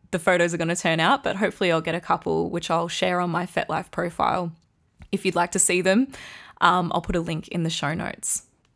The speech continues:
Once we all arrived and we were ready to start the scene, I went through a list of rules for the scene that I had on my phone. Now, this is something I hadn't done before, and honestly, it felt a little bit silly 'cause the rules were kind of obvious, right?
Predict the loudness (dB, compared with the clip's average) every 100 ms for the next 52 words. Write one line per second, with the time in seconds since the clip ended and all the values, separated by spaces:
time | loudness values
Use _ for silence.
0 | 2 2 4 2 2 2 4 4 4 0
1 | -6 -4 -2 -2 -4 -4 -4 -2 0 -2
2 | -2 -2 0 2 0 -2 -6 -20 -20 _
3 | _ 0 4 4 2 0 -2 -2 0 0
4 | -2 -4 -4 -6 -4 -4 -4 -6 -6 -6
5 | -4 -4 -4 -4 -6 -4 -4 -2 -4 -4
6 | -6 -4 -8 -12 _ -4 0 2 2 2
7 | 2 2 2 2 2 0 0 0 2 0
8 | 0 2 2 2 -2 -2 0 0 0 0
9 | -2 -2 -2 0 2 0 0 0 -2 -2
10 | -2 0 0 -2 -4 -10 -20 -18 -20 -20
11 | _ _ 0 2 2 -2 -6 _ _ _
12 | _ 0 2 4 4 4 2 -2 0 2
13 | 2 0 -2 -2 -2 -2 -6 -4 -4 0
14 | 2 2 0